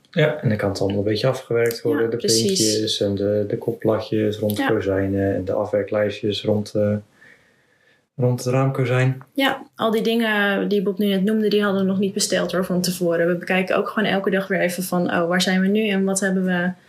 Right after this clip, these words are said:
Speaker 2: wat hebben we nog meer nodig? Kijk, de basis hadden we wel, de gipsplaten en zo en muurverf en voorstrijk en zulke soort dingen.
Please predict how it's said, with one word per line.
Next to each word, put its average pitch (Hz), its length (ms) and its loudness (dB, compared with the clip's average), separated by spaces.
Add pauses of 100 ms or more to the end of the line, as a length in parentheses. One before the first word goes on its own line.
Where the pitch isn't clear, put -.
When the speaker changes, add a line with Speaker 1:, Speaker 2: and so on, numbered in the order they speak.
(520)
Speaker 2:
wat 202 120 0
hebben 202 360 2
we 190 60 2
nog 190 180 0
meer 190 180 2
nodig? 214 420 0
Kijk, 180 240 0
de 170 100 0
basis 180 320 0
hadden 190 240 0
we 185 60 0
wel, 185 180 2
de 196 60 0
gipsplaten 190 600 -2
en 196 160 2
zo 175 300 2
en 165 360 0 (920)
muurverf 202 720 0
en 190 120 0
voorstrijk 190 680 0
en - 140 0
zulke 208 220 2
soort 208 140 0
dingen. 196 320 2